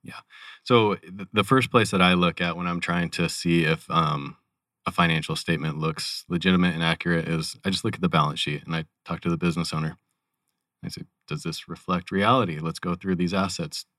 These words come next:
Do you still own this? Is this an accurate value? Let's look at the liabilities."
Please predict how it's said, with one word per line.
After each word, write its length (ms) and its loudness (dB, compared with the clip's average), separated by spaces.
Do 80 -14
you 40 -6
still 240 -6
own 200 2
this? 400 0
Is 80 -6
this 300 -6
an 80 -4
accurate 420 -4
value? 380 0
Let's 160 -6
look 120 -2
at 80 -4
the 80 -2
liabilities." 1000 0